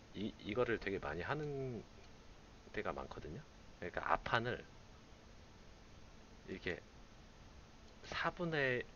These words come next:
일을 이렇게 키워. 그 뒷판은 반대로 사분의 일을 죽여. 이렇게 해서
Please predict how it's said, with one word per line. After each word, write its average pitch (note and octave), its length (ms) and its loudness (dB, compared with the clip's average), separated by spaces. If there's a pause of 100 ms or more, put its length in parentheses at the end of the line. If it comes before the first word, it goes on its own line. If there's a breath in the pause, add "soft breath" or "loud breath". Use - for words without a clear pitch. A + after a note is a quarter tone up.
(580)
일을 B2+ 380 6
이렇게 F#2+ 320 -2
키워. - 320 0 (2500)
그 F2+ 300 2 (260)
뒷판은 A#2 460 -2 (480)
반대로 F2+ 500 0 (340)
사분의 D3 420 0
일을 G#2+ 280 0
죽여. - 280 -4 (2750)
이렇게 A#2 380 4
해서 F#2+ 380 4